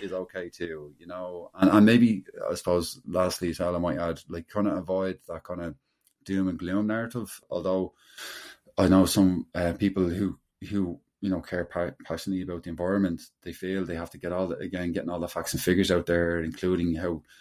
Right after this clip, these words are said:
and it is, listen, it, it definitely is a very, very serious issue. I don't wanna downplay it, but by just coming across with the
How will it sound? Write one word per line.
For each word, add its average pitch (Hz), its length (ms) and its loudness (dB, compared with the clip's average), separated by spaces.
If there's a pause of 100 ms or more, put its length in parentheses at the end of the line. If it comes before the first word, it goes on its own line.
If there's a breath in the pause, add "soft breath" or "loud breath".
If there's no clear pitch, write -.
(380 loud breath)
and 87 100 0
it 87 100 0
is, 113 280 4
listen, 85 340 -2
it, 78 140 -8 (580)
it - 160 -20
definitely 82 320 0
is 80 120 0
a 78 40 2
very, 85 240 2
very 80 200 0
serious 82 600 -4
issue. 85 400 -4
I 78 60 -4
don't 87 160 -2
wanna 85 140 2
downplay 85 480 0
it, 73 120 -8 (540 soft breath)
but 90 160 0
by 87 160 2
just 101 420 -4 (200)
coming 95 260 -2
across 90 380 -4
with - 100 -12
the - 100 -18